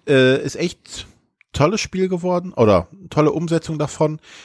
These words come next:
Ich hoffe, die bringen wie bei Descent auch noch weiteren zusätzlichen Content in die App.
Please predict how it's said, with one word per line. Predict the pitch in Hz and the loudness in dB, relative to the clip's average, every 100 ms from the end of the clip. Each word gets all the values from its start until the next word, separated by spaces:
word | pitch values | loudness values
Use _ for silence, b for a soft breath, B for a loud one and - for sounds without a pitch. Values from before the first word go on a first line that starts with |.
| B | B
Ich | - | -2
hoffe, | 143 - | -2 0
die | 139 135 | -4 -2
bringen | 131 131 143 139 | -2 2 2 2
wie | 131 | 0
bei | 123 | 2
Descent | 113 - 143 147 | 0 0 -2 -2
auch | 127 | -4
noch | 117 | -2
weiteren | 113 117 - 117 107 101 101 - | 2 2 2 -2 -2 -4 -12 -2
zusätzlichen | 139 - - | -2 -2 -8
Content | - 165 170 151 | -2 -2 -2 -6
in | 135 | -4
die | |
App. | 135 139 | -4 -4